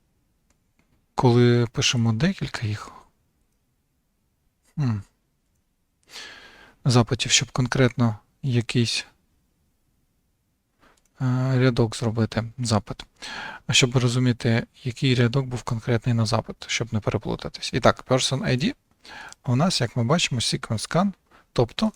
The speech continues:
він не індексований. Тепер беремо всі ці запити, йдемо в My S Q L, тут додаємо. Е, так. Отут.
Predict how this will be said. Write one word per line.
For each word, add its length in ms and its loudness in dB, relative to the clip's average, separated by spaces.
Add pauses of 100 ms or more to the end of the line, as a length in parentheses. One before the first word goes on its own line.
він 380 0
не 80 2
індексований. 760 -2 (1040)
Тепер 460 -4
беремо 280 -6
всі 200 -8
ці 180 -8
запити, 500 -2 (160)
йдемо 540 -8
в 120 -12
My 220 -6
S 320 -8
Q 180 -2
L, 120 -4
тут 220 -12
додаємо. 840 -8 (1900)
Е, 500 -4 (340)
так. 680 -6 (960)
Отут. 380 -4